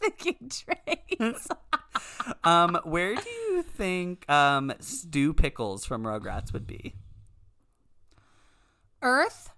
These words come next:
Speaker 2: Sure. Where would Cat Dog
Speaker 1: Okay.
Speaker 2: be?
Speaker 1: <laughs> Ew,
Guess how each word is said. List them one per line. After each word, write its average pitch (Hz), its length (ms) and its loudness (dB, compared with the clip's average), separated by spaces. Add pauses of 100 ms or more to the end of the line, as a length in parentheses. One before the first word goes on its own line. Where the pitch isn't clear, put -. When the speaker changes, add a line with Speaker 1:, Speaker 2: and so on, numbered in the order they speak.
(160)
Speaker 2:
Sure. 220 420 4
Where 208 240 6
would 453 160 6
Cat - 300 6
Dog - 260 12
Speaker 1:
Okay. - 80 4
Speaker 2:
be? - 300 -2 (720)
Speaker 1:
<laughs> 294 60 -6
Ew, 277 480 0